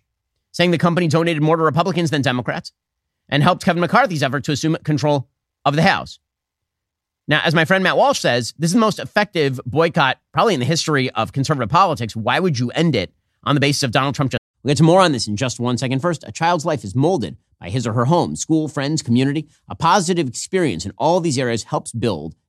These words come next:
a healthy child. Cars for Kids, that's Cars with a K, is a registered nonprofit organization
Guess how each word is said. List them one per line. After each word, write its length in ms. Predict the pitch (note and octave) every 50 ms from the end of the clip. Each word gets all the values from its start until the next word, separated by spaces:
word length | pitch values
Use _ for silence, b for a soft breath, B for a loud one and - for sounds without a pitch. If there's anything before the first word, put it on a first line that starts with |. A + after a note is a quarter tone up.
| _
a 80 | - G2+
healthy 380 | F#2 F#2+ F2+ - G2 F#2+ -
child. 400 | - - D3 B2 G2 C2+ D#2 G2
Cars 340 | - C#3 F#3+ G#3 A3+ A#3 -
for 140 | - F3 E3
Kids, 320 | - - G2+ B1+ G#1 -
that's 160 | - - - -
Cars 260 | - A#2 G#2+ G#2+ A2+
with 60 | A#2
a 20 |
K, 240 | G#2+ E3+ E3 D#3+ D3 b b b b A#2+
is 100 | A2+ A2
a 80 | D3
registered 600 | C#3 B2+ F3 A3+ A#3 A#3+ C#3 - - - - - - _ _ -
nonprofit 600 | A2 B2 D3 D#3 E3+ F#3 E3+ E3 D#3 C3 A#2+ B2 G#2+
organization 720 | - - C3+ C3+ C3 C#3+ D3 C3+ F3 D#3+ C#3+ - D#2+ -